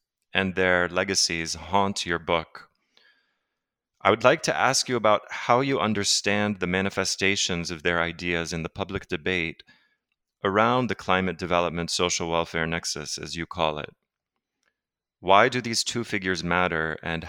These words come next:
how do you use their legacy to describe and distinguish trends in the discourse to which you are contributing? And how does the thought of Ursula K. Le Guin, who also towers as a muse in your book,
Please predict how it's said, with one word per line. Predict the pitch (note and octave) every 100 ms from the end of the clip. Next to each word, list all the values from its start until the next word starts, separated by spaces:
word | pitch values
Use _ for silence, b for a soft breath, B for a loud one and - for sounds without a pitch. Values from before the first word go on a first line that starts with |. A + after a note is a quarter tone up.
| F#2+
how | G2+
do | G#2+
you | A2+ F#2 F#2
use | G2+ -
their | F#2
legacy | E2+ F2 F2+ F2 - D2+ E2 G#2
to | - F2
describe | E2 - - F#2 G2 A2
and | G2 F2
distinguish | F2 - G2+ G2+ F#2+
trends | - F#2+ F#2 F2
in | F2
the | D#2
discourse | D#2+ F2 - E2+ D#2 - -
to | - G2+
which | G2+ -
you | G2
are | F#2+
contributing? | F2 D#2+ F#2+ E2 D2+ D2 C#2+ _ _ b b b b b b _ _ _ _ _ _ _
And | A2 G2+
how | B2
does | B2+ D3
the | G#2+
thought | G2+ - G2 G#2 A#2 -
of | F#2+ E2
Ursula | - G#2+ - A2+ G2+
K. | - G#2
Le | G2
Guin, | F2+ G2+ A2 E2+ D#2+
who | D#2+ F#2
also | - G2+ A2+ - F2
towers | - F#2 F2+ E2
as | D#2 D2+
a |
muse | E2 F2+ E2+
in | D#2+
your | D2+
book, | D2 D#2 D#2 -